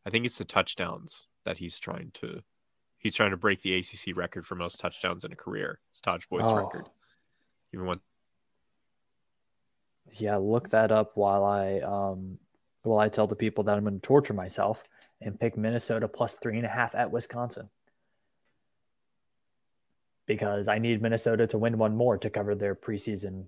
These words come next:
Speaker 2: win total spread.
Speaker 1: Okay, here it is. Sam Hartman. He is three touchdowns away from tying Taj Boyd
Speaker 2: I
Speaker 1: for
Speaker 2: think he gets
Speaker 1: most
Speaker 2: that.
Speaker 1: touchdowns in A C C history. So he needs four to beat it.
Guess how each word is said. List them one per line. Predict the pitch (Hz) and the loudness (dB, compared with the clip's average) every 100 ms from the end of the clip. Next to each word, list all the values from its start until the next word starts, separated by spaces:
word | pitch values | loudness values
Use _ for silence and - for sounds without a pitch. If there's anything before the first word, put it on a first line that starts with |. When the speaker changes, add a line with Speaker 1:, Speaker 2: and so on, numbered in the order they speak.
| - | -6
Speaker 2:
win | 117 | -6
total | 107 92 - | -4 -6 -8
spread. | - 85 82 - _ _ _ _ _ _ - _ _ _ _ | -12 -12 -12 -16 _ _ _ _ _ _ -20 _ _ _ _
Speaker 1:
Okay, | 104 104 107 87 - | 2 8 8 6 4
here | 110 | 6
it | 104 | 6
is. | 95 - | 4 0
Sam | - 110 120 117 | 0 2 2 4
Hartman. | 113 101 92 85 _ _ _ | 4 4 -4 -10 _ _ _
He | - 104 | -2 -2
is | - | -2
three | - 107 110 | -4 -2 0
touchdowns | - 113 - 113 110 | 2 0 2 0 0
away | 104 104 92 | -2 0 0
from | 87 95 90 87 | -2 -10 -10 -12
tying | - 98 101 101 | -2 0 0 0
Taj | 107 98 95 | 2 2 0
Boyd | - 90 50 - _ _ _ _ _ _ _ _ _ _ _ _ - | -6 -6 -6 -12 _ _ _ _ _ _ _ _ _ _ _ _ -20
Speaker 2:
I | |
Speaker 1:
for | - 101 92 | -2 0 2
Speaker 2:
think | 143 | 2
he | |
gets | 92 101 | 2 0
Speaker 1:
most | 101 | 0
Speaker 2:
that. | - - | 0 0
Speaker 1:
touchdowns | 104 - 104 95 | -2 0 -4 -4
in | 95 - | -10 -6
A | 101 101 | -6 -4
C | 107 | -8
C | - 101 | -8 -8
history. | 95 - - - - _ _ _ | -8 -8 -12 -14 -20 _ _ _
So | - 92 | -4 -4
he | 87 104 | -2 -4
needs | 104 101 | -4 -4
four | - - 110 117 | -8 -2 0 2
to | 110 | 0
beat | 87 98 | -4 -6
it. | - | -6